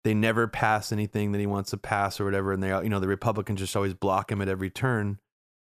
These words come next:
But what's interesting in this instance, instance is it's one of the only instances I know of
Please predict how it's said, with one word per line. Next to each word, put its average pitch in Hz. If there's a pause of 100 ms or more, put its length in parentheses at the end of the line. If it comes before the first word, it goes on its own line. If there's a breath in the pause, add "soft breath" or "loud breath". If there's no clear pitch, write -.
(200)
But 113
what's 110
interesting 147
in 113
this 123
instance, 117 (260)
instance 123
is 117
it's 113
one 127
of 139
the 135
only 131
instances 123
I 120
know 123
of 98